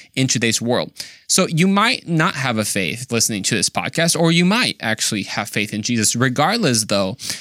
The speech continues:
I do believe that this episode will actually give you hope and encouragement. And I really, I really ask you to stay,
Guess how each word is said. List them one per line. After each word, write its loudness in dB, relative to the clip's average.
I 0
do 4
believe 2
that -2
this 2
episode 2
will 2
actually 0
give 0
you -2
hope -4
and 2
encouragement. 0
And 0
I 2
really, 2
I 0
really 2
ask 0
you 0
to 0
stay, 2